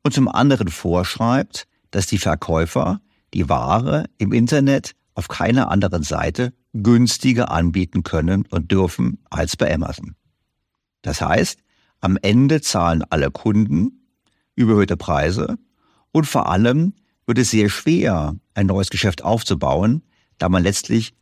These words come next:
mit Amazon nicht konkurrieren kann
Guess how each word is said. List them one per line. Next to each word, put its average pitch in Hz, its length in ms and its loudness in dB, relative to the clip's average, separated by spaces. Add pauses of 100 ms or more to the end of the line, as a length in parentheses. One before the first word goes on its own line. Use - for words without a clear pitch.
mit 95 200 -4
Amazon 98 600 0 (300)
nicht 110 260 0
konkurrieren 107 680 0
kann 160 460 0